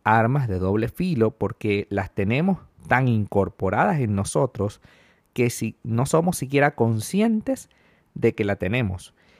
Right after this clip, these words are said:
y la seguimos, seguimos estas ideas con una naturalidad increíble, aunque nos causen muchísimo dolor. Algunos ejemplos pueden ser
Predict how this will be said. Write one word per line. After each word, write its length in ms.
y 120
la 160
seguimos, 640
seguimos 480
estas 220
ideas 300
con 280
una 140
naturalidad 800
increíble, 840
aunque 400
nos 300
causen 440
muchísimo 720
dolor. 400
Algunos 460
ejemplos 640
pueden 380
ser 340